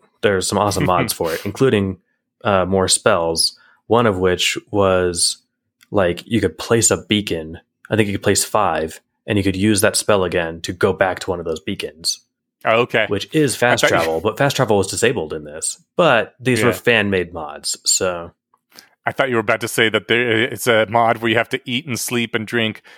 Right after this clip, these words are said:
Speaker 2: and there's, uh, special spells that are introduced where you don't have to eat or sleep or drink.
Speaker 1: Uh, no, but there's definitely, like, temperature controlling ones and stuff like that.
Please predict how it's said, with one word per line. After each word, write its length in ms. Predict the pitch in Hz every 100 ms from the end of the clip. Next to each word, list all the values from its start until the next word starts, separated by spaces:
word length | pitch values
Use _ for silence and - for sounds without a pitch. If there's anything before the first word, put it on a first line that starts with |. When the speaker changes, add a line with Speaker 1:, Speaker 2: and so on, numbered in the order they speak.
| _
Speaker 2:
and 200 | 107 101
there's, 280 | 110 113 -
uh, 100 | 113
special 400 | - 123 - 120
spells 300 | - 127 117
that 100 | 110
are 40 | 107
introduced 480 | 98 104 104 -
where 100 | 113
you 120 | 107 98
don't 180 | 107
have 140 | 101 -
to 120 | 120 -
eat 200 | 117 -
or 80 | 123
sleep 320 | - 120 -
or 80 | 120
drink. 400 | 123 113 117 - _ _ _ _
Speaker 1:
Uh, 680 | - 120 135 135 135 135 127 - _ _
no, 220 | 131 147
but 120 | 147 139
there's 140 | 135
definitely, 240 | 156 156
like, 140 | 120 95
temperature 320 | 117 101 95
controlling 460 | 95 92 95 87 90
ones 200 | 87 82
and 100 | 85
stuff 200 | 95 87
like 160 | 82
that. 340 | 87 78 78